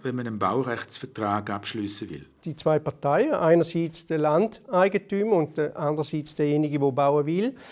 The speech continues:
Speaker 2: kommen zusammen, schliessen einen Baurechtsvertrag ab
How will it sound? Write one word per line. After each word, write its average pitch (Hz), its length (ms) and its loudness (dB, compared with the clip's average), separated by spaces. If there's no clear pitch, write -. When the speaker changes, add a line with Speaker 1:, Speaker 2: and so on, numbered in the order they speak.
Speaker 2:
kommen 156 340 2
zusammen, 208 420 2
schliessen 160 600 -6
einen 143 400 2
Baurechtsvertrag 180 1700 0
ab 185 340 2